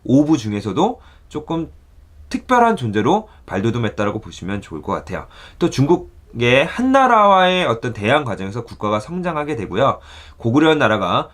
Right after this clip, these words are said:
중앙 집권화를 왕성하는 데 있어서 어떤 기틀을 마련한 왕이 태조왕이라고 보시면 되겠습니다. 일반적으로 태조라는 이름은 국가의 창시자한테 붙여주는 이름이거든요. 근데 사실 국가, 고구려란 나라의 창시자는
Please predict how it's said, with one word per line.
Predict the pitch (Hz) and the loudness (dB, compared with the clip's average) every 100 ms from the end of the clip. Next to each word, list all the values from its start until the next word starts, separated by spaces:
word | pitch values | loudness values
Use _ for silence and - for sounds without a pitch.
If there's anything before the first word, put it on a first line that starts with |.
| _ | _
중앙 | - 117 151 185 | -8 0 2 2
집권화를 | 165 - 156 143 135 | -2 -4 -2 0 0
왕성하는 | 123 87 104 123 120 120 117 | 0 -2 -6 -4 -4 -4 -2
데 | 110 | -4
있어서 | - 90 139 104 - - - | -4 0 0 0 -4 -20 -16
어떤 | 101 - | -14 -6
기틀을 | 127 117 - 143 135 107 | -6 -6 -6 -4 -2 -2
마련한 | 85 101 104 101 | -2 -2 -2 -6
왕이 | 82 90 151 190 - - | -8 -4 -4 -4 -12 -10
태조왕이라고 | 233 226 226 180 131 123 | -6 -2 0 0 -4 -6
보시면 | 92 90 104 | -10 -8 -8
되겠습니다. | 78 71 76 71 - - - - 190 | -10 -14 -18 -18 -20 -20 -20 -6 0
일반적으로 | 226 269 247 214 | 2 4 4 2
태조라는 | - 269 277 262 247 165 | 2 0 2 2 2 2
이름은 | 113 127 123 139 90 - - | 0 0 0 0 -4 -10 -12
국가의 | - 107 - 113 113 156 202 - - - | -10 -10 -2 2 4 4 2 -4 -20 -14
창시자한테 | - 269 285 269 262 220 | -6 -2 0 2 2 0
붙여주는 | 110 123 123 117 | -2 -2 -2 0
이름이거든요. | 90 92 87 82 123 196 - - - - - | -2 -2 -2 -2 -2 -2 -8 -20 -20 -20 -16
근데 | 143 139 156 151 - - - - - - - | -10 0 2 4 0 -8 -20 -20 -20 -20 -4
사실 | 233 269 262 220 - | -2 2 2 2 0
국가, | - 127 175 165 165 156 - | -8 -2 2 4 2 0 0
고구려란 | 139 143 180 180 170 | -2 2 4 4 4
나라의 | 123 123 127 | 2 0 -2
창시자는 | 190 - 156 127 143 95 | -8 -6 -6 -4 -6 -10